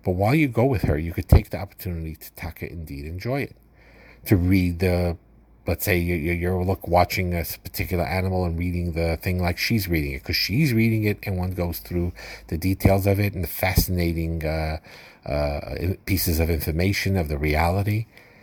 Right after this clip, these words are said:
and, and, and then, and so, so you, you read it too, and then you share with her. In the beginning, it may say, seem, um, you know, superficial or, uh, imposed, but in reality,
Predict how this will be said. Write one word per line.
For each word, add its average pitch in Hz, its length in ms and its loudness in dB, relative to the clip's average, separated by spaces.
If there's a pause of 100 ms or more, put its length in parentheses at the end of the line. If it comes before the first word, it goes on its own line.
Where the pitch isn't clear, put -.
(200)
and, 73 280 -4 (100)
and, 78 200 -6
and 73 180 -4
then, 76 300 -4 (380)
and 78 280 -4
so, 92 140 4
so 87 160 0
you, 82 300 0
you 80 180 0
read 80 220 0
it 98 100 0
too, 139 340 4
and 90 160 -2
then 90 200 0
you 90 100 -2
share 127 380 -2
with 87 160 0
her. 82 100 -4
In - 100 -6
the 85 80 -4
beginning, 95 380 -2
it 107 60 0
may 98 180 0
say, 92 460 0
seem, 92 600 -2
um, 80 440 -4 (240)
you 95 80 -6
know, 82 340 -2 (320)
superficial 101 920 2
or, 82 420 -2 (600)
uh, 69 200 -6
imposed, 101 680 2 (360)
but 95 100 2
in 90 140 2
reality, 113 640 0